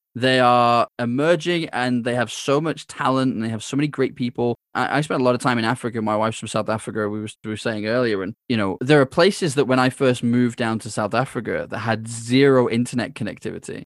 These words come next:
They now have fiber optic lines. Like, they can now communicate with the rest of the world, the grid. Now they have fiber optic internet, so they can do business with the rest of the world. But they need to upskill that level of skill.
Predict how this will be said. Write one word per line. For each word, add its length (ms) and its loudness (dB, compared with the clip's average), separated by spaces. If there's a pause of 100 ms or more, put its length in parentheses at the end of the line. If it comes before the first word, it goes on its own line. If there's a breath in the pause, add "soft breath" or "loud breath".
(120)
They 100 2
now 160 2
have 140 -2
fiber 420 2
optic 300 -2
lines. 540 -2 (200)
Like, 140 0
they 180 4
can 160 -2
now 140 2
communicate 800 -2
with 80 -4
the 100 -6
rest 220 -2
of 140 -6
the 40 -4
world, 220 2
the 80 -4
grid. 320 0
Now 160 2
they 100 0
have 200 -2
fiber 340 2
optic 260 -8
internet, 500 -12
so 120 -4
they 140 -2
can 140 -4
do 120 -2
business 400 -2
with 100 -6
the 80 -6
rest 180 -4
of 120 -8
the 40 -4
world. 300 2 (280)
But 140 0
they 120 4
need 220 0
to 200 2
upskill 640 0
that 220 2
level 400 0
of 100 -2
skill. 420 2